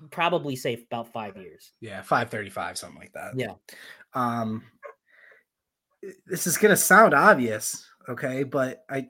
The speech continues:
Speaker 2: I had to beat this drum a lot as Michigan was going through the Stallions allegations, right, was winning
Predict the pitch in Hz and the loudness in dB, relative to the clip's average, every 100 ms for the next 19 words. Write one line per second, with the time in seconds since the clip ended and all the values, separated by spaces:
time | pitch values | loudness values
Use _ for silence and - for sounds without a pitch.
0 | - 135 123 - - 165 147 147 180 156 | -4 -4 -4 -10 -6 -2 -2 -4 -6 -4
1 | 131 - 165 147 123 160 151 117 - _ | -4 0 2 2 2 4 4 2 -6 _
2 | _ _ _ _ _ 131 113 135 139 151 | _ _ _ _ _ -8 -6 -4 -2 -4
3 | 139 131 117 147 139 131 120 - 143 170 | -4 -6 -6 -6 -6 -6 -8 -4 -2 0
4 | 139 123 120 117 101 - - _ _ _ | -2 -4 -6 -8 -14 -18 -20 _ _ _
5 | _ _ _ _ _ _ _ _ - - | _ _ _ _ _ _ _ _ -4 -4
6 | - 131 143 147 139 131 123 120 - - | 0 6 6 6 0 -2 -2 -2 -2 -6
7 | _ _ - 120 135 117 101 110 190 - | _ _ -4 -2 0 -2 -6 -4 0 0
8 | 117 101 - - - _ _ _ _ 117 | 0 -6 -10 -10 -14 _ _ _ _ -6
9 | 113 139 - _ 135 127 123 120 117 - | -4 -6 -12 _ -4 -2 -2 -2 -2 -2
10 | - - _ _ _ _ _ _ _ - | -2 -4 _ _ _ _ _ _ _ -12
11 | 127 170 262 330 233 - | -2 0 2 2 0 -4